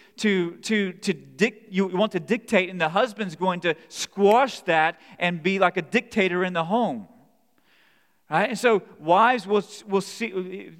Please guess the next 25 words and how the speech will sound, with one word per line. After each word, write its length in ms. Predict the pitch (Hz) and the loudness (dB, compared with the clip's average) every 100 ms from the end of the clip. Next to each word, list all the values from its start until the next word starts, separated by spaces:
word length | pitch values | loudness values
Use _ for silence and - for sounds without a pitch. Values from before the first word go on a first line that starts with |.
| - - | -20 -6
basically 560 | 196 220 208 226 214 | 0 0 2 -2 0
what 100 | 185 | 0
I 20 | 180 | 2
believe 460 | 175 247 190 - | 0 -4 -6 -6
this 160 | 190 185 | -8 -8
is 120 | 175 | -6
saying 300 | - 247 240 | 0 0 0
is 100 | 180 | -4
wives 320 | 160 196 226 | 2 2 2
are 80 | 202 | -2
going 180 | 196 196 | -6 -8
to 80 | 165 | -10
seek 300 | - 220 220 | -6 -6 -6
to 80 | 208 | -10
control 520 | 175 - - 220 220 | -10 -10 0 2 2
their 140 | 185 | 0
husbands, 400 | 165 226 185 175 | 0 -2 -2 -12
but 80 | 151 | -6
the 120 | 151 | -2
husband's 380 | 170 214 190 175 - - | 0 -2 -6 -14 -18 -10
gonna 160 | 180 160 | -6 -6
crush 460 | - - 240 233 | -8 -4 -2 0
that 180 | - 180 | 0 0
and 200 | 143 151 | -2 -8
lead 240 | 180 220 | -4 -4